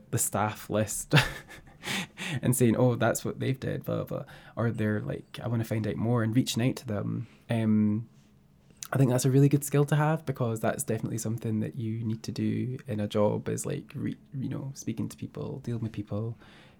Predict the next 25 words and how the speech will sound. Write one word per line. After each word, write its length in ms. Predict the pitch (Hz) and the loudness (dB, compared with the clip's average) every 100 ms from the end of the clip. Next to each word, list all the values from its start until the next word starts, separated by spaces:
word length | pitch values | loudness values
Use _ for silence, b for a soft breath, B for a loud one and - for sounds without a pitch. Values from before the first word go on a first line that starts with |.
| - | 0
um, 280 | 110 104 101 | 2 4 2
that 100 | - | 2
aren't 320 | 107 104 - | 2 2 2
within, 540 | 110 104 107 107 101 - - - | 0 2 4 6 4 -2 -16 -8
you 100 | 123 | -4
know, 260 | 101 107 107 - - _ _ _ _ - - | -2 -4 -6 -12 -20 _ _ _ _ -12 -2
your 340 | 117 104 110 - - - - - | 0 0 -2 -10 -20 -20 -20 -2
company 580 | 117 110 107 107 104 | 0 2 2 2 2
or, 260 | 110 104 110 - - _ _ - - - - - - | 0 -4 -4 -10 -20 _ _ -20 -20 -20 -20 -20 -12
you 60 | 135 | -10
know, 120 | 135 160 | -10 -6
suppliers, 720 | 131 139 113 110 113 117 117 | -4 2 2 4 2 0 0
all 80 | 110 | 0
that 140 | 123 - | 0 0
kind 120 | - | -4
of 40 | |
stuff. 300 | - - - - B B B | -6 -14 -16 -20 B B B
So 320 | 127 117 113 | 2 4 4
it's, 460 | - - - - - - - | 2 2 2 0 -8 -12 0
I 60 | 120 | 2
think 180 | 131 - | 4 4
that's 480 | 113 - - - - - - | 0 0 -4 -6 -10 -14 -4
another 380 | 117 127 127 131 - - _ - | 0 2 0 -2 -8 -20 _ -4
maybe 280 | 143 147 147 | -4 -2 -2
good 300 | 156 - | -4 -6